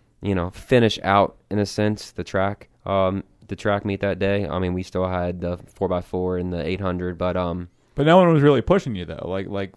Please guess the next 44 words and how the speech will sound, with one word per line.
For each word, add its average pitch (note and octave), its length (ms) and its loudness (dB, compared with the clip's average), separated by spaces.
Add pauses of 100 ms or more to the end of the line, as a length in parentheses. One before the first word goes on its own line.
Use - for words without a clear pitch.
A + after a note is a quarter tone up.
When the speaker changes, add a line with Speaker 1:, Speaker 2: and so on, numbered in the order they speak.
(180)
Speaker 2:
thirty-two C3+ 500 2
was G2+ 200 -2
the G2 80 -12
second G#2 300 -6
place F#2+ 380 -8 (120)
Speaker 1:
Right, F2 160 -2
Speaker 2:
score. F#2 320 -2
Speaker 1:
right. G#2 240 4
Speaker 2:
So - 60 0
Speaker 1:
And G#2 280 2
that A2 220 4
one A2+ 180 4
forty-five G#2+ 580 0
point G#2 280 0 (120)
zero G2+ 300 2
zero G2+ 340 0
we G2 140 -2
want, G2+ 340 -4
we F#2 260 -4 (240)
ran F#2+ 460 -2 (380)
actually F#2+ 340 0
was F#2 140 -4
the F2+ 100 -6
fastest F#2 440 -2
time F2 420 -4 (320)
in F2+ 120 -4
the E2 60 -6
entire F2 440 -6
state F2+ 440 -8
at D#2+ 140 -12
the - 80 -12
state - 240 -12
meet. - 220 -12 (160)
Speaker 2:
Yeah. G#2 220 -6 (400)
Speaker 1:
Across F2+ 300 -4
all E2+ 140 -2
classifications. E2+ 720 -6
In F#2+ 60 -2
fact, A2+ 260 2
all A2+ 220 8
three A#2+ 200 0
of A2 80 4
our G2 140 4
relays F#2 540 -2